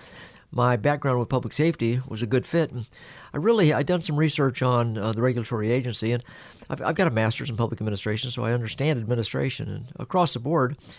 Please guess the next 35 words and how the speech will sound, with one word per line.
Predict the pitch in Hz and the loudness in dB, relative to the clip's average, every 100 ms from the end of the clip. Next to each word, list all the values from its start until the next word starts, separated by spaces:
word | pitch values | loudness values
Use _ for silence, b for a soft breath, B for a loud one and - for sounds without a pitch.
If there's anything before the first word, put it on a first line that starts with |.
| B | B
administrators | 131 151 139 131 139 127 | -4 -4 -2 -2 -2 -2
are | 123 | -2
administrators. | 127 147 135 113 104 104 | 0 0 2 0 0 0
You | 117 | 0
learn | 113 120 110 | 2 2 2
the | |
process. | 107 131 131 107 110 - - B B B B | -2 0 0 -2 -4 -8 -16 B B B B
And | - 107 | -8 -2
so | 117 104 104 | 2 4 4
I | 110 117 113 - | 4 2 0 -6
went | 113 120 | -4 0
through | 120 | 0
the | 113 | 2
interview. | 123 127 120 135 143 | 2 2 2 2 2
It | |
was, | 104 107 - _ _ _ _ _ _ _ - | 0 -4 -10 _ _ _ _ _ _ _ 0
I | 120 | 2
had, | 117 117 107 | 4 2 2
uh, | 107 | 0
thirteen | 104 131 135 123 | 0 0 -2 0
people | 127 127 | 0 0
on | 120 | 0
the | 107 | 2
council | 120 123 143 | 2 2 2
that | 123 | 2
interviewed | 107 120 123 127 135 | 2 2 2 2 2
me, | 170 | 2
and | 147 104 B B B B B - | 2 -2 B B B B B -4
I | |
got | 113 135 | 0 0
the | 160 | 0
job, | 143 175 - | 0 0 -2
so | - 110 | -2 0
very | 120 127 | 0 0
fortunate. | 143 147 120 107 | 0 0 0 -2